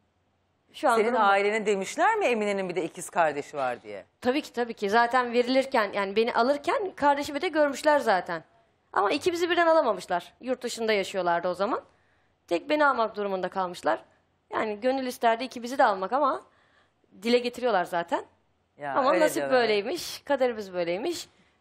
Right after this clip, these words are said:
Speaker 1: Hani şöyle bir durum da var. Ben hiçbir şekilde öz anneme kinli, öfkeli değilim. Kimse kimsenin ne hayat yaşadığını bilemez. Yani herkes kendi yaşadığını kendi bildiği için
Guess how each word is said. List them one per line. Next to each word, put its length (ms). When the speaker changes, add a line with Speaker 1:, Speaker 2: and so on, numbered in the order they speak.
Speaker 1:
Hani 220
şöyle 340
bir 100
durum 260
da 80
var. 180
Ben 200
hiçbir 240
şekilde 540
öz 160
anneme 420
kinli, 400
öfkeli 480
değilim. 320
Kimse 340
kimsenin 460
ne 60
hayat 280
yaşadığını 400
bilemez. 440
Yani 340
herkes 380
kendi 240
yaşadığını 360
kendi 300
bildiği 240
için 260